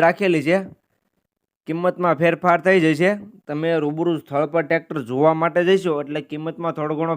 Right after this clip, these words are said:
ફેરફાર કરી આપવામાં આવશે. એટલે કિંમત ભાઈએ અંદાજિત રાખેલી છે. તો જે કોઈ ખેડૂત ભાઈઓને મહિન્દ્રા ટ્રેક્ટર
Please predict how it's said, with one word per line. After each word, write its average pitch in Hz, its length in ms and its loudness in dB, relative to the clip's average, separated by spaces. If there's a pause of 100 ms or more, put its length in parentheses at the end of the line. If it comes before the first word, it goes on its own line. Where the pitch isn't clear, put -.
ફેરફાર 160 380 0 (100)
કરી 175 240 2
આપવામાં 147 420 -2
આવશે. 180 220 -2 (680)
એટલે 147 200 -6 (120)
કિંમત 165 360 -4
ભાઈએ 170 220 4 (180)
અંદાજિત 160 420 0
રાખેલી 160 440 0
છે. 185 140 0 (360)
તો 165 60 -12 (100)
જે 196 100 0 (120)
કોઈ 196 220 -2
ખેડૂત 185 280 -2
ભાઈઓને 180 300 2 (100)
મહિન્દ્રા 165 360 -2
ટ્રેક્ટર 165 300 -6